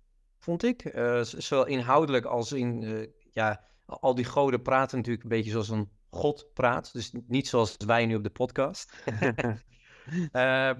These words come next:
Speaker 1: maar ja, ontzettend, eh, indrukwekkend en een lust voor het oog. I-, de-, iedereen die hier aan mee heeft gewerkt, heeft, eh, ja, heeft gewoon echt, eh, zijn uiterste best gedaan en, eh, zonder compromis.
Speaker 2: Ja.
Speaker 1: Dus, ja,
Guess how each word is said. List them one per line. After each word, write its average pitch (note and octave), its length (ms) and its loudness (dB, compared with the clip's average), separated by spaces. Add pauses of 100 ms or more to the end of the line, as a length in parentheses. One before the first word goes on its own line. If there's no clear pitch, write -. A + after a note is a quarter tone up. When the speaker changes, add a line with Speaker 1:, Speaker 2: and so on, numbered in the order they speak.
(140)
Speaker 1:
maar C3+ 200 6
ja, C3+ 160 4
ontzettend, E3+ 600 -2
eh, C3+ 300 2
indrukwekkend B2+ 760 -2
en C3 140 -4
een B2 180 0
lust E3 260 -2
voor C3 140 0
het A#2 100 -2
oog. D#3 300 2
I-, A#2+ 160 -6
de-, C3 180 -4
iedereen D#3+ 420 0
die C#3 160 -2
hier C#3+ 220 0
aan B2+ 140 2
mee D3 220 4
heeft B2 200 -2
gewerkt, A2 400 0
heeft, G#2 420 -2
eh, G#2+ 480 0 (100)
ja, G#2 220 2
heeft A2 280 0
gewoon A2+ 220 -2
echt, - 320 -8
eh, A#2 220 0 (100)
zijn B2 280 -4
uiterste C#3+ 440 0
best C3+ 260 0
gedaan G#2+ 440 0
en, A2+ 280 -2
eh, A2 440 0
zonder C#3 320 0
compromis. B2 680 -4 (300)
Speaker 2:
Ja. D3+ 180 4
Speaker 1:
Dus, - 160 -2 (320)
ja, B2 320 4